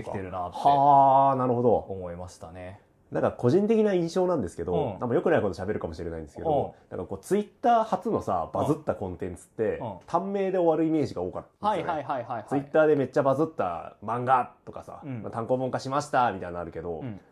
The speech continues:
Speaker 2: まあ、よく見ると大体二巻とかさ、
Speaker 1: はいはいはいはい。
Speaker 2: 三巻続いたらちょっと長いかなぐらいのイメージあるんですよ。
Speaker 1: うん。
Speaker 2: 個人的には。
Speaker 1: うん。
Speaker 2: で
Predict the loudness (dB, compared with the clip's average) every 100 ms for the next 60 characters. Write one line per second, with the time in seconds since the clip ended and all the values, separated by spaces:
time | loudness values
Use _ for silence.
0 | -4 0 2 0 -2 -2 -2 0 0 0
1 | 0 0 -2 -10 -10 -6 -2 2 2 0
2 | -10 -14 -16 -18 -16 -10 -8 -8 -8 0
3 | 0 2 2 2 2 -2 0 2 2 0
4 | -4 -4 -2 2 2 2 0 2 0 0
5 | -2 -6 -10 -10 -10 -8 -8 -8 -12 -18
6 | -20 -20 -20 -16 -12 -8 -8 -8 -8 -10
7 | -14 -14